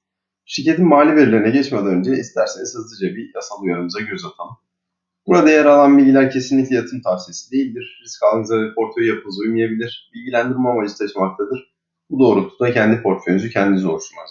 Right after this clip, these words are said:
beklenir. Şirketin ana faaliyet konusu her türlü demir, bakır, krom, çelik,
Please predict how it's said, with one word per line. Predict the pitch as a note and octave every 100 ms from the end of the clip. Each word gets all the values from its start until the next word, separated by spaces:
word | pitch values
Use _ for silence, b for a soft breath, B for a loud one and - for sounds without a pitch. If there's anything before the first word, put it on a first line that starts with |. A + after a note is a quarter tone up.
| -
beklenir. | - - - - _ _ _ _ _ _ _ _ _ _
Şirketin | - D#3+ F#3 F#3
ana | F#3+ F#3 F3+
faaliyet | E3+ E3 E3
konusu | E3+ A#2+ -
her | D3+ C#3+
türlü | D3 B2 A2+
demir, | B2+ C3 A#2
bakır, | A#2 - B2+
krom, | B2+ _ A2+ G#2+ -
çelik, | - B2 A2